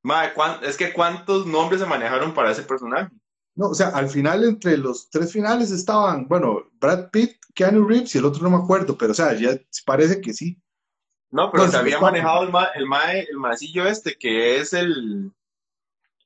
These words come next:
Speaker 1: el de Suicide Squad, del, del Flag. El machillo, habían
Speaker 2: Ah,
Speaker 1: dicho
Speaker 2: sí.
Speaker 1: que ese mae también.
Speaker 2: Un mae sueco, sueco, sí. Ujú.
Speaker 1: Ok,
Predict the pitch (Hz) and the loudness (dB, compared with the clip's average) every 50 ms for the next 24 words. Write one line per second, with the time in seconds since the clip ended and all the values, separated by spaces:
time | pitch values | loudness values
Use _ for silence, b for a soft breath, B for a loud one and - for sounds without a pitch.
0 | _ _ _ _ _ _ - 120 120 117 110 135 156 170 175 190 180 156 - - | _ _ _ _ _ _ -4 -4 -2 -2 -2 -2 -2 0 0 0 -2 -2 0 0
1 | 190 202 202 143 131 117 107 104 101 101 101 101 - 147 190 208 208 - _ _ | 0 0 0 0 -2 -2 0 -2 -2 -2 -4 -4 -2 -2 -2 -2 -2 -6 _ _
2 | _ _ _ _ _ _ _ _ _ _ _ _ _ _ _ _ _ _ _ _ | _ _ _ _ _ _ _ _ _ _ _ _ _ _ _ _ _ _ _ _
3 | _ _ _ _ _ _ _ _ _ _ _ _ _ _ _ _ _ _ _ _ | _ _ _ _ _ _ _ _ _ _ _ _ _ _ _ _ _ _ _ _
4 | _ - 240 233 226 214 214 - 180 196 196 165 143 180 190 185 165 - 214 190 | _ -8 -6 -6 -4 -4 -6 -4 0 0 0 2 4 4 4 4 4 2 2 0
5 | 165 156 165 156 160 170 - - 135 127 139 151 175 185 190 196 202 - _ _ | 0 0 0 -2 -2 -2 -2 -4 -4 -2 -2 -2 -2 -2 -4 -4 -6 -8 _ _
6 | _ _ _ _ _ _ _ - 160 160 175 165 - 175 185 180 180 175 - - | _ _ _ _ _ _ _ -10 -4 -2 0 0 2 2 0 0 0 -2 -4 -2
7 | 175 175 175 175 113 - 160 165 - _ _ _ _ _ _ _ _ _ _ _ | -2 -2 -2 -4 -4 -2 -2 -4 -4 _ _ _ _ _ _ _ _ _ _ _
8 | _ _ _ _ - 143 143 139 139 - - _ _ _ _ _ _ _ _ _ | _ _ _ _ -8 -6 -6 -6 -6 -8 -14 _ _ _ _ _ _ _ _ _
9 | - _ _ - - - - - - _ - - - - - - _ _ _ - | -20 _ _ -20 -20 -20 -20 -20 -20 _ -20 -20 -20 -20 -20 -20 _ _ _ -2
10 | - 139 165 165 160 | 0 0 0 2 0